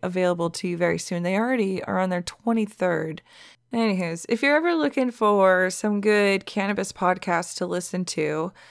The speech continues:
uh, and you haven't already scouted my iTunes reviews for suggestions, I recommend that you do that. Now, what you do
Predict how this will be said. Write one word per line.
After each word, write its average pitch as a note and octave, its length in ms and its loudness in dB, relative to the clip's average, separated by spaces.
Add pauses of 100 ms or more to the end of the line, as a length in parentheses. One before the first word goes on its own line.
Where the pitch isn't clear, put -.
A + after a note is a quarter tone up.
(300)
uh, F#3 400 2
and G3 180 0
you G3 80 0
haven't B3 640 0
already F#3 880 0 (120)
scouted F#3 880 0 (180)
my F#3 320 0
iTunes F#3 640 0
reviews E3+ 520 -2
for F3 220 -4
suggestions, F3 1000 -4 (540)
I F#4+ 680 -2
recommend A#3+ 600 0
that A#3 180 -6
you C4+ 60 -4
do D#4 220 0
that. - 420 -6 (420)
Now, G#3 240 2
what A#3 220 0
you D#4 80 -4
do G#3 380 2